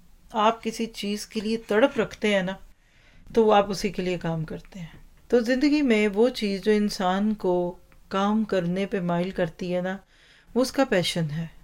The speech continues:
पहली चीज़ लिखिए, find your passion।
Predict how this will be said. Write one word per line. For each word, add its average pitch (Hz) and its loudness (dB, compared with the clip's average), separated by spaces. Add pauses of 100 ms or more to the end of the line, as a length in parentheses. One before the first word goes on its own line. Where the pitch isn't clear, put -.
(280)
पहली 220 4
चीज़ 170 -6
लिखिए, 180 -6 (680)
find 226 6
your 185 2
passion। 165 -4